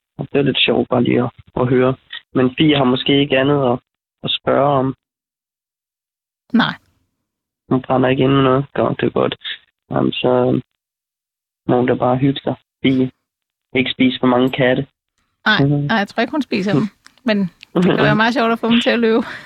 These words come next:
Speaker 1: Ja, ja, selvfølgelig. Jamen, det er lidt sjovt. Jo,
Speaker 2: Hun er en
Speaker 1: og så
Speaker 2: klog dame.
Speaker 1: Øh, jeg synes, Fie egentlig kom bare lige til at tænke på, om, øh, det der med, der er jo nogle hunde, der er forbudt i landet, Danmark og sådan noget.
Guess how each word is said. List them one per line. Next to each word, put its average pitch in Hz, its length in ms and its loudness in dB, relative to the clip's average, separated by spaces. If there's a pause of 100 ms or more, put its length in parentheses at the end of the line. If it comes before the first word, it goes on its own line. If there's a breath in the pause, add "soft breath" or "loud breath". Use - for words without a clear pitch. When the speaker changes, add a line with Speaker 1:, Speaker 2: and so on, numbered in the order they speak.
(580 loud breath)
Speaker 1:
Ja, 135 260 2 (300)
ja, 123 160 -2
selvfølgelig. 131 500 0 (680 loud breath)
Jamen, 123 220 2
det 151 100 2
er 165 40 2
lidt 151 180 0
sjovt. 131 280 0 (260)
Jo, - 80 2
Speaker 2:
Hun 254 80 4
er 262 60 4
en 269 60 2
Speaker 1:
og 240 60 0
så - 140 -2
Speaker 2:
klog 247 240 0
dame. 214 520 0 (1400)
Speaker 1:
Øh, - 300 0 (500)
jeg 143 120 2
synes, 143 440 0
Fie 143 320 4
egentlig 131 320 2
kom 127 200 0
bare 127 120 2
lige 131 100 0
til - 120 -2
at 131 120 -6
tænke 139 220 0
på, 131 200 0 (580)
om, 117 300 2
øh, 120 360 0 (440)
det 131 140 2
der 131 100 2
med, 127 200 2
der 135 120 0
er 123 40 2
jo 120 60 2
nogle 131 300 4
hunde, 143 360 2
der 143 100 -2
er 143 140 -2
forbudt 143 460 0
i 170 180 2
landet, 123 420 0 (180)
Danmark 131 420 0
og - 80 -6
sådan - 180 -4
noget. 120 160 0